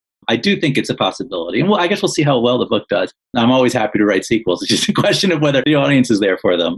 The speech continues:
But yeah, I'm fascinated. You know, I wrote Bitcoin Billionaire, so the whole crypto thing is always interesting to me. N F Ts, I think, is a, a really cool field.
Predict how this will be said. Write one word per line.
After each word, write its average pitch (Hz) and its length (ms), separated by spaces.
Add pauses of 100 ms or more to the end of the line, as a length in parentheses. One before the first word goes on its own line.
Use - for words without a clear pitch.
But 165 120
yeah, 190 280
I'm 247 220
fascinated. 151 500
You 143 80
know, 139 100
I 127 120
wrote 143 280
Bitcoin 120 340
Billionaire, 98 380
so - 140
the 101 140
whole 143 140
crypto - 360
thing 92 200
is 87 100
always 90 340 (180)
interesting 101 380
to - 80
me. 90 220
N 117 100
F 113 160
Ts, 98 340
I 98 120
think, 95 180
is 90 160
a, 87 180
a 107 80
really 107 560
cool 95 300
field. 87 400